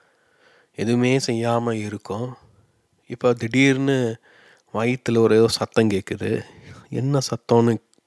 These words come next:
யோசிக்கிறோம். அஹ், பசி போல மனசுக்குள்ள ஒரு எண்ணம் வருது. உடனே "மணி என்ன இருக்கும்?" அப்படின்னு நினைக்கிறோம். மணி பன்னெண்டு ஆச்சு. இப்போ லஞ்சு ஒரு மணிக்கு சாப்பிடணும். சாப்பாடு என்ன இருக்கு?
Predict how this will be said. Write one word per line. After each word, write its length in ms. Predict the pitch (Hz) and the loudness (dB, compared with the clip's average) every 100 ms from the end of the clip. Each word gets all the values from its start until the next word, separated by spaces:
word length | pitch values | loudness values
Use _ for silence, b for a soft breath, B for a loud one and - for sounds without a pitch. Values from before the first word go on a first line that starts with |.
| - | -16
யோசிக்கிறோம். 720 | 110 101 - - 98 123 175 b b b b b b b b b _ - - 113 _ - - B B B B - | -12 -10 -10 -10 -10 -10 -12 b b b b b b b b b _ -20 -18 -18 _ -20 -20 B B B B -16
அஹ், 200 | 117 110 - | -12 -10 -8
பசி 340 | 113 - 135 | -6 -2 -4
போல 440 | 120 117 113 113 | 0 2 4 2
மனசுக்குள்ள 560 | 101 104 104 104 107 101 | 0 -2 -4 -6 -8 -8
ஒரு 120 | 98 | -8
எண்ணம் 400 | 95 104 107 98 | -8 -6 -6 -8
வருது. 400 | 95 90 120 170 | -12 -8 -4 -4
உடனே 440 | 151 120 123 139 127 | -6 -6 -4 -4 -4
"மணி 320 | 117 123 143 | -4 -4 -2
என்ன 280 | 117 113 117 | -2 0 0
இருக்கும்?" 560 | 101 101 - 98 117 - b b b b b b - | 0 -6 -8 -10 -10 -14 b b b b b b -14
அப்படின்னு 180 | - 101 | -8 -6
நினைக்கிறோம். 540 | 98 95 101 - 131 | -6 -6 -8 -8 -8
மணி 280 | 127 123 127 | -6 -2 -2
பன்னெண்டு 560 | 123 110 107 110 107 | -2 -4 -2 -2 -2
ஆச்சு. 480 | 110 113 - 101 113 - b b b | -2 -4 -6 -6 -6 -10 b b b
இப்போ 200 | b - | b -6
லஞ்சு 540 | 104 107 127 - 123 117 | -4 -6 -6 0 2 2
ஒரு 180 | 107 107 | 0 -2
மணிக்கு 320 | 107 113 113 | -4 -4 -6
சாப்பிடணும். 800 | - 104 101 101 95 98 135 135 | -6 -6 -6 -6 -6 -6 -6 -6
சாப்பாடு 560 | - 120 117 117 117 104 | -8 -6 -4 -2 -2 -4
என்ன 260 | 101 110 | -6 -6
இருக்கு? 520 | 101 95 - 98 98 | -6 -8 -10 -10 -10